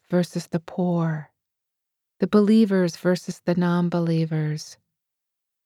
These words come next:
the liberals versus the conservatives, the extremes of polarity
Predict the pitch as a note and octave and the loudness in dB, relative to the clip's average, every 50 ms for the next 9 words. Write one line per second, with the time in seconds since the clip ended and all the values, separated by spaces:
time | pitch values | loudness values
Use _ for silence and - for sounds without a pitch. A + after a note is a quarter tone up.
0 | _ - - F#3+ F#3+ G3 G3 F3+ F#3+ F#3+ F3+ F3 E3 D#3+ D#3 D#3 D#3+ - - - | _ -2 0 2 4 4 4 4 2 2 2 2 2 0 0 -2 -4 -6 -10 -16
1 | - - E3+ D#3+ F3+ F3+ E3+ - - E3 - - - F3+ - - F3 F3 D#3+ - | -16 -10 -6 -2 0 0 -2 -2 -6 -14 -12 -8 -8 -8 -6 -4 -4 -6 -4 -4
2 | - F3 E3 D#3+ E3+ D#3+ D#3 D#3 D3+ D3+ D3 C#3+ - - - _ _ _ _ _ | -2 -2 -2 0 -2 -2 -2 0 -2 -2 -4 -8 -12 -20 -20 _ _ _ _ _
3 | _ _ _ _ _ _ _ _ _ _ _ _ _ _ _ _ _ _ _ _ | _ _ _ _ _ _ _ _ _ _ _ _ _ _ _ _ _ _ _ _
4 | _ _ _ _ _ _ - G3+ G#3 G3 - - - - - - G3+ G#3+ A3 A#3 | _ _ _ _ _ _ 2 2 2 2 -2 -6 -20 -12 -4 0 2 4 6 6
5 | B3 C4+ C#4+ - - A#3+ - - - G3 F3 F3 E3+ E3 E3 E3 D#3+ D#3+ D#3+ - | 6 4 2 0 -2 -4 -4 -4 -4 -4 -2 0 0 0 0 0 -2 -2 -4 -6
6 | - D#3 D3+ D3 D3 D3+ - | -8 -8 -8 -8 -8 -10 -12